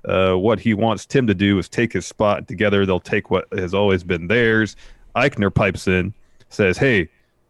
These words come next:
Tim, we're here for you. Uh, but if you need to ask your for pen-, friend for permission, bring him along.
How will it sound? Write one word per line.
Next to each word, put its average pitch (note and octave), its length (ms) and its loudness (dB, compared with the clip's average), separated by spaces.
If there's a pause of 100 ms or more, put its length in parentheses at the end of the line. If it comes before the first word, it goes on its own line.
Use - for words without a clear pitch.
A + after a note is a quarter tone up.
(300)
Tim, F#2+ 340 -2 (120)
we're B2 140 2
here C#3 360 2
for - 180 -2
you. F2+ 380 -2 (640)
Uh, F#2+ 360 2 (160)
but G#2+ 120 2
if G2 240 0
you G#2+ 80 0
need A2+ 140 2
to G#2 80 2
ask G#2+ 240 0
your G#2+ 80 -2
for G2+ 160 -4 (160)
pen-, G#2+ 200 -2
friend A#2 360 -2
for G#2 100 -2
permission, A#2 480 -2 (300)
bring G#2+ 200 2
him C3 140 2
along. C#3+ 400 2